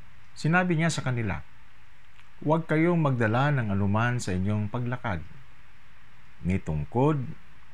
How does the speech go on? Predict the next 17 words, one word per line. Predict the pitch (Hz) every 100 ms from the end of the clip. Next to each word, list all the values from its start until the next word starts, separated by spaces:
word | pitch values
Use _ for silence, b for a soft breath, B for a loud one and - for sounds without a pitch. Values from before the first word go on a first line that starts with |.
| - - - - -
ni | 135
supot, | - 147 151 - 156 - - - - - - - - - - 87
ni |
tinapay, | 87 85 85 131 143 - 143 147 151 143 113 95
ni |
salapi. | 85 - 80 78 - 156 165 - - - - - - - - -
Huwag | 147 165 -
kayong | 151 165 180 170 151
magkaroon | 139 151 151 143 127 139 160 160
ng | 147 143 135 139
tigalwang | - 147 147 147 156 151 139 135
bihisan. | 143 - 135 85 - - - - - - - - - - - - - - -
Sa | 98
alinmang | 117 120 120 95
bahay | 120 127 127 123
kayo | 117 107 113 113 110 101
nakituloy, | 95 117 - 101 110 147 185